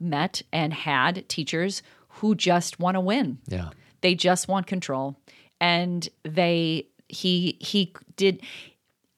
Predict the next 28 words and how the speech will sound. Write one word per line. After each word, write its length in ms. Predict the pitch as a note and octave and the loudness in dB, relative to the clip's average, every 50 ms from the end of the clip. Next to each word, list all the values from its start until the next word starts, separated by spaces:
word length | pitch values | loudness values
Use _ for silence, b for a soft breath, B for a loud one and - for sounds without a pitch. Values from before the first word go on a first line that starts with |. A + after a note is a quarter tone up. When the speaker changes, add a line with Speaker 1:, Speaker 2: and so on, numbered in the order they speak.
| _ - | _ -2
Speaker 1:
talk 200 | - C4+ C#4 C#4 | 0 0 2 2
about, 420 | F#4 D#4 C4 A3+ G3+ E3+ C#3+ - | 2 4 4 6 4 4 2 -2
you 60 | F#3+ F3+ | -2 -2
know, 160 | E3 D#3+ E3 | 0 0 0
this, 200 | D#3+ E3 E3+ - | 0 -2 0 0
I'll 80 | D3+ | 0
bring 200 | E3+ F3 F3+ F3+ | 2 2 0 0
in 60 | F3+ F3 | 0 -2
a 80 | E3+ | -2
Zen 220 | D#3 F3 E3+ F3 D#3+ | -2 -2 -2 -2 0
parenting 440 | F3 F#3 F#3 F#3+ F3 F#3+ F3 D#3+ C#3 | 0 -2 -2 -2 -2 -2 -4 -4 -2
thought, 380 | - D#3 D#3 D3+ D3+ - - - | -2 -2 0 0 -2 -4 -6 -8
talk 260 | - G#3+ A#3 C4+ C#4 | -2 0 0 0 0
about 440 | D4+ C4+ A#3 F#3+ F#3 F3+ F3 E3+ - - _ _ _ _ _ _ _ _ _ _ _ - | -2 0 2 2 2 2 0 -4 -10 -18 _ _ _ _ _ _ _ _ _ _ _ -4
be-, 220 | - F3+ E3+ - _ _ _ - | -4 -4 -4 -4 _ _ _ -4
going 320 | - F#3 F3 F#3 F#3+ F#3 F3 | 0 2 2 2 2 0 -2
into 360 | - - F#3+ F#3+ F3 - D#3+ | -2 0 0 0 0 -2 -4
child. 680 | C#3 - - - - E3 F3 F#3+ D#3+ G#2+ - - - - G#2+ | -2 -2 -2 0 0 0 0 0 -2 -2 -4 -6 -6 -4 -4
Speaker 2:
Mm-hmm. 380 | G#2+ G2+ F#2+ F2 F2+ F2+ F2+ E2 - _ - | -4 -4 -4 -6 -6 -8 -8 -8 -10 _ 0
Speaker 1:
Like 200 | F3+ F#3+ F3+ F#3 | 0 0 0 0
when 140 | G3 G3 | -2 -2
Vernon 640 | F3 E3+ F#3+ G#3 A3 A#3 A3 G3 F3+ F3 E3+ E3+ E3 _ _ _ _ _ _ _ _ _ _ _ _ _ | 0 0 2 2 4 2 2 2 0 0 -2 -4 -6 _ _ _ _ _ _ _ _ _ _ _ _ _
is 200 | - D#3+ - - | -10 -10 -10 -10
threatening 640 | - - D3 F3 F#3 G#3+ G#3+ - E3+ D#3 C3+ C3+ B2 | -10 -6 -2 0 0 0 -2 -4 -4 -4 -4 -4 -4
Bender 580 | B2 B2 A#2+ F#2 F#2 - F2 F2 F2 F2+ C#3+ - _ _ _ _ _ _ _ _ _ _ _ _ _ _ _ _ - | -4 -6 -6 -6 -6 -8 -6 -6 -6 -6 -8 -10 _ _ _ _ _ _ _ _ _ _ _ _ _ _ _ _ -4
and 200 | - G3 F#3+ F#3 | -2 0 0 2
needing 380 | F#3 F#3+ F#3+ F#3+ F3+ F3+ F#3 F3+ | 0 0 0 0 0 0 -2 -2
to, 440 | F3 - - E3+ E3 E3 D#3+ D#3+ D#3 | -4 -2 -2 0 0 0 0 -2 -4